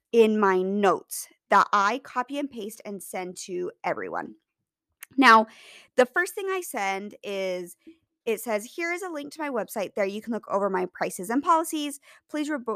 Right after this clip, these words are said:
review it before booking an appointment." And then I send them the link. That way, I know that every single person is, they know what my prices and policies are. I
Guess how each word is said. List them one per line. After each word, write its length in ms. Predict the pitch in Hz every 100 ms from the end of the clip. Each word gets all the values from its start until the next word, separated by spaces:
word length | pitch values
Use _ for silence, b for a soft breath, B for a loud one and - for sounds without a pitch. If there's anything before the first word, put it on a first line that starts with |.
| - -
review 420 | 240 226 208 196
it 80 | -
before 280 | 208 208 185
booking 300 | 175 - 185
an 60 |
appointment." 440 | 185 - - 160 -
And 160 | - 190
then 80 | 180
I 80 | 180
send 340 | - 202 180
them 200 | 175 165
the 120 | 180
link. 340 | 285 269 - _ _ b b b b _
That 200 | 285 339
way, 240 | 330 294 269
I 140 | 240 240
know 180 | 226
that 180 | 208 196 -
every 300 | 214 208 262
single 300 | 277 311 294
person 580 | 302 - 190 - 175 175 -
is, 360 | 208 196 190 185 - _ _ _ -
they 220 | 196 220
know 440 | 226 240 233 196
what 460 | 185 185 185 185 -
my 160 | 202 190
prices 400 | - 156 - 180
and 140 | 185
policies 400 | - - - 175 -
are. 220 | 151 95
I 300 | - 190 185